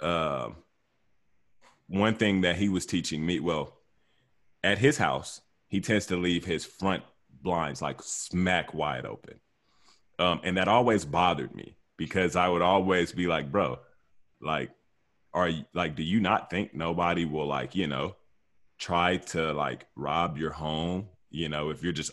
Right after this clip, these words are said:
always leaving your windows wide open." Now, I know this might be an extreme, you know, uh,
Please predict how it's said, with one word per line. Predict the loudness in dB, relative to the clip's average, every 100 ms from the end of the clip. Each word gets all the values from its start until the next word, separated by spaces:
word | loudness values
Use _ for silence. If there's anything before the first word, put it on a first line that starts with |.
| -2
always | 2 4 4 2
leaving | 2 -2 -2
your | -2
windows | -2 0 -2 -4
wide | -4 -2 -2
open." | -4 -6 -6
Now, | -2
I |
know | -2 0
this | -2 -2
might | -4 -2
be |
an | -4
extreme, | -6 -8 -4 -2 -2 -4 -6 -10 _ _ -20 _ -2
you | 0
know, | 2 0 -2 -4 -12 _ _ -6
uh, | -4 -2 -4 -6